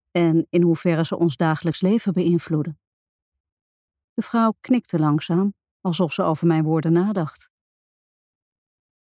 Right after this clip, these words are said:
"Alleen iemand met de juiste bevoegdheid kan een diagnose stellen," ging ik verder. "Dus als u vermoedens heeft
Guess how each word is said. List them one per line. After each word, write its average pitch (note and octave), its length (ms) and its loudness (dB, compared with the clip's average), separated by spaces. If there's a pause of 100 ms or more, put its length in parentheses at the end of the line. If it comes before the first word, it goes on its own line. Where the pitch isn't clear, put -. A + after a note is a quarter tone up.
(240)
"Alleen A3+ 500 2
iemand A3+ 360 2
met G#3+ 160 2
de G3+ 100 2
juiste G#3 340 0
bevoegdheid F3+ 720 0
kan G3 140 0
een G3 100 4
diagnose G3 640 0
stellen," D#3+ 440 -2 (300)
ging - 220 0
ik D#3 120 -2
verder. D3 360 -8 (960)
"Dus E3+ 360 0
als F3+ 200 -2
u F#3+ 80 0
vermoedens G3 480 2
heeft D#3 420 -2